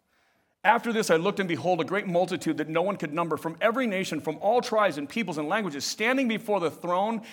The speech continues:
and before the Lamb," or before Jesus, "clothed in white righteousness, with palm branches in their hands, and crying out with a loud voice, 'Salvation belongs to our God who sits on the throne and to the Lamb.'"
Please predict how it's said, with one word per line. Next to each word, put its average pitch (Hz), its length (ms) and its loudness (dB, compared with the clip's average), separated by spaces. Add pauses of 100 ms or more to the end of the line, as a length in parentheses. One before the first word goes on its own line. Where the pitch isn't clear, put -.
(140)
and 170 140 0
before 196 380 2
the 196 80 4
Lamb," 165 300 0
or 143 40 -2
before 185 360 -2
Jesus, 139 460 -6 (300)
"clothed 233 400 4
in 165 220 -2
white 202 340 4
righteousness, 208 760 0
with 147 140 -4
palm 214 260 -2
branches 202 300 0
in 165 60 -8
their 151 120 -2
hands, 196 320 0
and 151 80 -2
crying 240 380 2
out 214 100 2
with 180 100 -2
a 160 40 4
loud 196 340 4
voice, 180 220 0
'Salvation 196 680 0
belongs 170 480 0
to 165 100 -4
our 143 120 0
God 156 300 2
who 147 80 -6
sits 165 280 -8
on 147 120 -4
the 135 80 -4
throne 165 480 -4 (380)
and 160 300 -4
to 156 200 -4
the 139 120 -4
Lamb.'" 127 480 -6